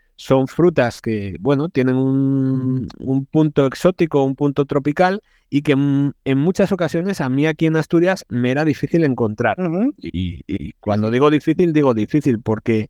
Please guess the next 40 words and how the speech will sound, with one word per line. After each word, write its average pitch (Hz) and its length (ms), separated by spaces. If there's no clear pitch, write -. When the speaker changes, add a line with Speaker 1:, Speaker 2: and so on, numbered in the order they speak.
Speaker 1:
no 123 100
había 139 220
muchas 139 300
tiendas 156 400
que 110 120
las 104 220
tuviesen 123 400
en 131 60
su - 100
momento 156 480
y 143 100
las 123 220
pocas 123 320
que 131 100
las 127 140
tenían 139 360
o 120 80
las 107 240
podían 117 340
conseguir 135 640
eran 117 220
caras. 165 400
Así 120 320
que 117 380
la 135 300
mejor 127 400
manera 135 480
y 131 100
la 113 140
más 123 240
económica 131 580
de 104 140
conseguir 113 640
esos 123 340
frutos 151 500
y 117 160
conseguirlos 135 680
en 123 160
el 117 200
mejor 147 720